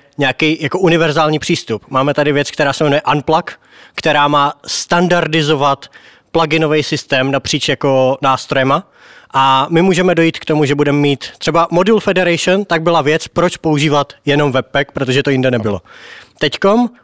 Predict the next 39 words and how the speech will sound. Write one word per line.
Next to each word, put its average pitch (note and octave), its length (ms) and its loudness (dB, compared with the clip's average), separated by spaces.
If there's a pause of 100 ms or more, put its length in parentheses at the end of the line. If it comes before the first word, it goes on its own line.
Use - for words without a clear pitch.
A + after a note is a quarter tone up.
(160)
to D#3+ 300 0
jednak E3 500 -4
bude D3+ 200 -2
v - 60 -8
R D3+ 120 0
S D#3 100 -2
P D#3 160 -4
ku, B2 100 -4
protože C#3 400 -2
ti C#3+ 160 -4
autoři C#3 320 -2
jsou C#3+ 120 -4
tam C3+ 180 0
velice C#3 300 0
jako B2+ 160 -2
podobní, B2+ 480 0 (600)
ale D#3 220 2
druhak, F#3 520 0 (140)
tak, D#3 300 -2
eh, E3+ 40 2 (500)
to F3+ 100 2
už E3+ 120 2
bude D#3 220 2
ve C3+ 120 2
Vít F#3+ 280 0 (560)
a D3 440 2 (260)
vlastně E3+ 360 0
se G#3 120 0
budeme G3 260 4
jako F#3+ 140 0
trošku G3 580 0 (440)
uchylovat G#3 560 2
k - 100 -14
tomu, F3 220 2
že E3+ 120 0
budeme F3 240 2
mít F#3 160 0
univerzálnější E3+ 720 2
nástroje D#3+ 560 0